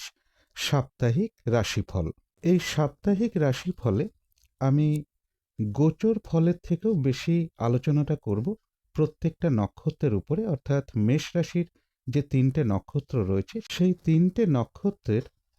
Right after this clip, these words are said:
কোন কোন দিন কীরকম ফলাফল আছে, আমি সেটাই আলোচনা করব। এবং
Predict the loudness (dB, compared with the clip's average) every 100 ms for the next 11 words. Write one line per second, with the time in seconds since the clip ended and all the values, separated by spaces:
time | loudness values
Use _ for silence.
0 | _ _ -2 2 2 2 0 0 2 2
1 | 0 0 -6 -2 0 0 0 0 0 0
2 | 0 0 -2 0 -2 -4 -10 _ -2 0
3 | 2 0 -4 -2 0 2 2 0 0 0
4 | 0 -2 -2 -4 -8 _ _ _ _ _
5 | _ _ _ _ -2 2 2